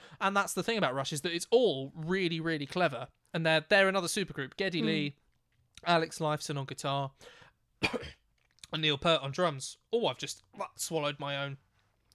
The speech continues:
Speaker 1: brain. Um,
Speaker 2: <laughs>
Speaker 1: so they're not a, a group that was assembled like a supergroup. They
Speaker 2: Mm.
Speaker 1: just were.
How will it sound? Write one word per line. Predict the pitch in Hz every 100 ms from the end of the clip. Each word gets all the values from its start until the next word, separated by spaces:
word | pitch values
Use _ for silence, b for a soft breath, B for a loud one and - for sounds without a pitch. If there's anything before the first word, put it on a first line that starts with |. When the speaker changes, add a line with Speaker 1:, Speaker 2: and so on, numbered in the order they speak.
| - -
Speaker 1:
brain. | 156 127 127 B B B B
Um, | 196 208 208 202
Speaker 2:
<laughs> | 240 - _ _ _ _ _ -
Speaker 1:
so | - 202 196 196 _ -
they're | 185 233
not | 214 226 170
a, | 160 - 170
a |
group | 160 165
that | 185
was | 160 151
assembled | 147 160 151 147
like | 143 160
a |
supergroup. | 139 151 - 131 127 - - -
They | 156 147 143
Speaker 2:
Mm. | 196 190
Speaker 1:
just | 170 -
were. | 151 151 117